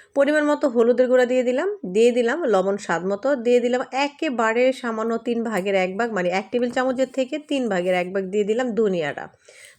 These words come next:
ধনিয়াটা একেবারেই কম দিতে হবে। এই পর্যায়ে ধনিয়াটা বেশি দিলে মানে খেতে কিন্তু ভালো লাগবে না, একটু সামান্য আর কি। আর সামান্য একটু আদা রসুন দিয়েছিলাম, যখন পেঁয়াজটা আর টমেটোটা আমি ভাজা ভাজা করেছিলাম তখনই কিন্তু একটু আমি আদা রসুন বাটা দিয়ে দিয়েছিলাম হাফ টেবিল চামচের মতো।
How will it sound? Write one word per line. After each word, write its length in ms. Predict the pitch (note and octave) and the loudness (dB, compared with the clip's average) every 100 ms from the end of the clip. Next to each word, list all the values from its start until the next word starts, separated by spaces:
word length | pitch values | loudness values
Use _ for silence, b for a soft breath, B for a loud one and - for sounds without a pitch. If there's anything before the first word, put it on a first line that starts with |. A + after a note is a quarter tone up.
| G#3 | 0
ধনিয়াটা 400 | A#3 B3+ C4 B3 | 2 4 2 0
একেবারেই 600 | G3 G#3+ F#3 F3+ G#3+ B3 | 0 -2 0 2 2 2
কম 200 | B3+ B3+ | 0 0
দিতে 200 | C4 C4 | -2 0
হবে। 240 | B3+ D4 | 0 2
এই 120 | A3 | 2
পর্যায়ে 340 | G3 G#3 G#3 F#3+ | 4 2 0 0
ধনিয়াটা 380 | G3 G#3+ G#3 | 0 0 0
বেশি 280 | F#3 G3 G3 | 0 0 0
দিলে 300 | A3+ A3+ C#4+ | 0 2 0
মানে 340 | D4 F#3+ E3+ E3+ | -2 -4 -4 -2
খেতে 260 | - G#3+ | 0 0
কিন্তু 260 | A#3 A#3 A3+ | 2 0 0
ভালো 220 | G3+ F3 | 0 0
লাগবে 260 | E3 D3+ D#3+ | 0 -2 -6
না, 100 | D#3+ | -6
একটু 380 | G3+ G#3+ - F4+ | -6 -6 -2 -2
সামান্য 400 | - G#3+ F3 E3 | 0 -2 -2 -4
আর 120 | D#3 | -6
কি। 160 | D#3 F3+ - B B B B | -8 -12 -14 B B B B
আর 100 | F#3+ | -6
সামান্য 420 | - A3+ B3+ D4 | -2 -2 0 0
একটু 180 | D4 D4 | 0 2
আদা 220 | A3 A3+ | 2 2
রসুন 220 | A#3 C4 | 2 0
দিয়েছিলাম, 400 | B3+ B3 B3 C4 | 0 0 0 -2
যখন 220 | G#3+ G3 G3+ | 0 -2 -4
পেঁয়াজটা 420 | G#3 G3 G3+ - | 0 0 0 -2
আর 60 | G#3+ | -2
টমেটোটা 400 | G#3 F#3+ G3 G3+ | 0 -2 -2 -4
আমি 120 | G3+ | -4
ভাজা 280 | G3 F3+ F#3+ | -4 -4 -2
ভাজা 180 | G3 G#3+ | -2 -2
করেছিলাম 480 | A#3 A#3+ A#3 B3 | -2 -2 -2 -6
তখনই 360 | C4 G3 A3 A3 | -4 -8 -6 -6
কিন্তু 260 | A3 A3+ A3+ | -6 -4 -4
একটু 240 | A3 E4 - B B B B B | -4 -8 -10 B B B B B
আমি 200 | G3 F#3+ | 0 0
আদা 240 | F3+ G#3 | 0 2
রসুন 260 | A#3+ B3 A#3 | 0 0 -2
বাটা 180 | G3 F3+ | -2 0
দিয়ে 160 | F#3+ | 0
দিয়েছিলাম 440 | F#3+ F#3+ B3+ C4+ A#3 | -2 -2 -2 -2 -4
হাফ 260 | - F#3 - | -6 -4 0
টেবিল 180 | G#3 | 0
চামচের 380 | F#3+ F#3 E3 E3+ | 2 0 0 -2
মতো। 260 | E3 D3+ | -4 -2